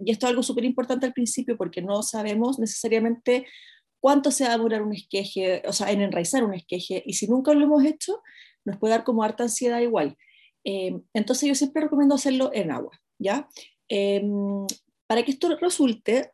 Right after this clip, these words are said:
no hay que echarle nada al agua, no es necesario usar enraizantes, no es necesario hacer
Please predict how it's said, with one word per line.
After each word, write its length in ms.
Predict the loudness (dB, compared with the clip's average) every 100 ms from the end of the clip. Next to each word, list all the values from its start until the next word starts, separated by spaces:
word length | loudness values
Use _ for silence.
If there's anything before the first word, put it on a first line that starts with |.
| -2
no 160 | 0
hay 80 | 2
que 80 | 0
echarle 340 | 0 0 2
nada 240 | 2 2 2
al 100 | 0
agua, 340 | -2 -4 -10 _
no 100 | 0
es 60 | 0
necesario 400 | 0 -4 -4 -2
usar 220 | -2 -4
enraizantes, 920 | -4 -6 -4 2 4 2 2 0 2
no 80 | 0
es 60 |
necesario 400 | -2 -2 -2 -2
hacer 280 | -2 -6 -10